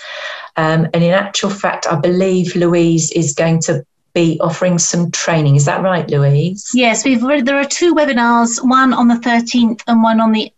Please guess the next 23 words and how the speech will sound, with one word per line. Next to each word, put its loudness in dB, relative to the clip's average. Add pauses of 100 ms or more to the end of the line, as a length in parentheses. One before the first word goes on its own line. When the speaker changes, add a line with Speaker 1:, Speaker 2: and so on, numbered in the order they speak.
Speaker 2:
eighteenth -2
of -4
August. -4 (140)
Um, -2
just -6
free 0
webinars -2 (120)
that -2 (100)
your -2
clinicians -2
might -2
want -6
to -8
dial -4
into. -4
In -4
fact, -8
you -8
might -4
want -10
to -14
dial -8
into -12